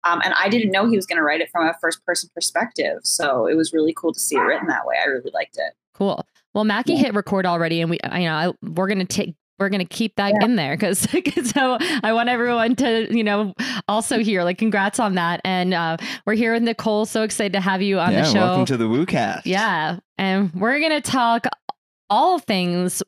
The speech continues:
Speaker 2: woo or whatever you wanna talk about. But I mean, I definitely wanna get into, like, what you're doing and, you know, of course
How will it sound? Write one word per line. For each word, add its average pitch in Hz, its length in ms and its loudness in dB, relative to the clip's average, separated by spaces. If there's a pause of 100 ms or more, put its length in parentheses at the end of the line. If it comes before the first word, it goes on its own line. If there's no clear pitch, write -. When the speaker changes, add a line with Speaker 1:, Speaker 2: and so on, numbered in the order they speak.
(800)
Speaker 2:
woo 196 480 2
or 208 140 2
whatever 214 260 2
you 330 100 2
wanna 196 160 2
talk 190 160 2
about. 180 160 0
But 190 80 0
I 196 100 2
mean, 196 140 2
I 180 80 0
definitely 208 320 0
wanna 262 200 0
get 196 160 -2
into, 185 600 0 (460)
like, 196 120 -4
what 202 160 0
you're 185 120 0
doing 165 540 0
and, 170 360 -2
you 175 100 0
know, 151 300 -2 (840)
of 190 140 -6
course 240 460 0